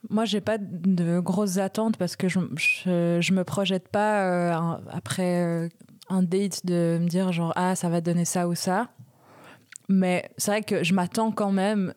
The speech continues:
à ce que ce soit bien. Et puis, j'espère quand même que, genre, ce soit cool et que j'ai envie de revoir cette personne.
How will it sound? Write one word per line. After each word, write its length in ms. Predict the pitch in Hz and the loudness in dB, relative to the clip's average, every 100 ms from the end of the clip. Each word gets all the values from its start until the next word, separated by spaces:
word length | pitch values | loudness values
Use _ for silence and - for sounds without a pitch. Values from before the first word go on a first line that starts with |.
| _ _ - | _ _ -2
à 100 | 180 | -2
ce 80 | - | 0
que 80 | 190 | 0
ce 140 | 190 | 0
soit 240 | - 175 | 0 0
bien. 400 | 165 165 180 220 - | 0 0 0 0 -4
Et 120 | - 170 | -6 -4
puis, 200 | 185 170 | 0 0
j'espère 600 | 170 180 - 190 196 - | 2 0 -2 -2 -2 -2
quand 180 | 175 | 0
même 260 | 180 190 190 | 2 2 0
que, 160 | 175 170 | 0 -2
genre, 240 | 165 165 | 0 -2
ce 80 | - | -2
soit 180 | 170 165 | 0 -2
cool 200 | - 202 | 0 0
et 40 | 175 | 0
que 60 | |
j'ai 80 | 170 | 0
envie 180 | 170 180 | 0 0
de 60 | |
revoir 300 | 180 180 175 | 0 0 0
cette 180 | - 170 | -2 -2
personne. 540 | 165 - 190 214 220 | -2 -2 0 2 2